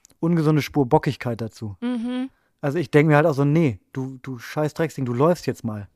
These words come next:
Speaker 2: Ja,
Speaker 1: Das
Speaker 2: du bist
Speaker 1: kann nicht so
Speaker 2: wütend.
Speaker 1: schwer sein.
Speaker 2: Du bist
Speaker 1: Ich
Speaker 2: wütend.
Speaker 1: bin auch wütend.
Speaker 2: Und da, weißt du
Speaker 1: Ja.
Speaker 2: was, Tim, diese Wut muss auch raus.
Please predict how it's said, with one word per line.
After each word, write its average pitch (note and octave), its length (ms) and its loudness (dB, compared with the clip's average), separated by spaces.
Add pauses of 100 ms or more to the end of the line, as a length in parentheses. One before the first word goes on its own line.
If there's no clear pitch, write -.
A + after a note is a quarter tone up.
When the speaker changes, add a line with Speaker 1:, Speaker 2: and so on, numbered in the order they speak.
(220)
Speaker 2:
Ja, B3+ 220 2 (240)
Speaker 1:
Das - 80 -12
Speaker 2:
du A#3+ 60 -2
bist D#3 140 4
Speaker 1:
kann E3 40 0
nicht E3+ 80 10
so - 60 2
Speaker 2:
wütend. A#3+ 160 4
Speaker 1:
schwer E3+ 140 2
sein. A2 300 -4
Speaker 2:
Du C4+ 80 0
bist C#4+ 200 2
Speaker 1:
Ich D4 80 4
Speaker 2:
wütend. A#3 180 2
Speaker 1:
bin E3 80 4
auch C#3+ 140 0
wütend. C#3+ 340 -4 (220)
Speaker 2:
Und C4+ 160 6
da, C#4+ 100 6 (220)
weißt D4 220 2
du C4 40 -6
Speaker 1:
Ja. D4 60 2
Speaker 2:
was, D4+ 100 -2
Tim, E4 240 2
diese C4 260 4
Wut B3+ 140 -2
muss B3+ 140 2
auch A3+ 200 2
raus. G3 300 0